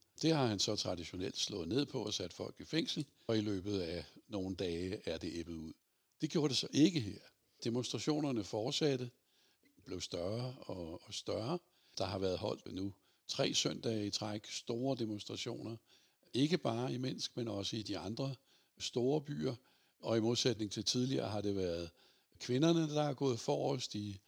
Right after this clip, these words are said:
hvide kjoler og med blomster og, og så videre. Så det har ikke været helt så let, som han tidligere har gjort med at sende sine specialstyrker ud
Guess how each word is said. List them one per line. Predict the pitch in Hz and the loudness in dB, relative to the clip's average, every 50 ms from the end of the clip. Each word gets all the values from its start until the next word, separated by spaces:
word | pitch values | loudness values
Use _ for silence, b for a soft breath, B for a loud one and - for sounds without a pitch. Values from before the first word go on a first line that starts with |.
| b b | b b
hvide | b 101 117 127 127 135 139 139 135 | b 2 4 6 6 8 8 6 6
kjoler | - - 135 127 127 131 135 135 | 6 6 6 6 6 6 4 4
og | 135 127 123 120 | 4 4 2 0
med | 120 107 110 | 0 -2 -2
blomster | - 131 131 - 143 131 - 139 131 | 0 0 0 0 0 -2 0 0 2
og, | 127 127 131 131 135 147 - 110 110 101 98 - B B B | 0 0 0 -2 -2 -2 0 0 0 -2 -4 -8 B B B
og | - 110 101 | -8 -4 -4
så | - 120 | -2 -2
videre. | 113 120 123 131 135 127 | 2 6 8 8 8 6
Så | - - | 4 0
det | 123 - 139 131 | 0 0 2 2
har | 120 127 | 4 4
ikke | 131 131 147 185 165 147 | 4 4 6 4 6 6
været | 131 120 110 110 107 104 104 - b b b b b b b b b b b - | 6 6 6 6 4 2 0 -6 b b b b b b b b b b b -4
helt | - 208 - - | -4 -2 2 2
så | - - 131 | 4 4 4
let, | 107 95 92 92 - - - 92 | 4 2 2 0 -2 -6 -8 -4
som | 104 - - 104 95 | -4 -2 -2 -2 -2
han | 107 104 98 | -2 -2 0
tidligere | 95 - 117 113 117 123 113 - - | 0 2 2 2 2 2 0 0 -2
har | 95 98 | -4 -6
gjort | 92 - 117 110 120 120 107 | -4 -2 -2 0 0 -2 -2
med | 104 104 - | -2 -4 -2
at | 113 107 101 95 92 - b b b b b b | -2 -4 -4 -6 -8 -12 b b b b b b
sende | - - 110 98 95 98 | -6 -2 -2 -2 0 0
sine | - - 107 98 98 95 | -2 0 0 -2 -2 0
specialstyrker | 87 - - - 104 - 120 - 107 - - - 107 101 95 95 95 | 0 -2 0 2 2 2 2 0 -2 -4 -4 -2 0 0 0 0 0
ud | 98 98 98 98 98 | 0 0 0 -2 -4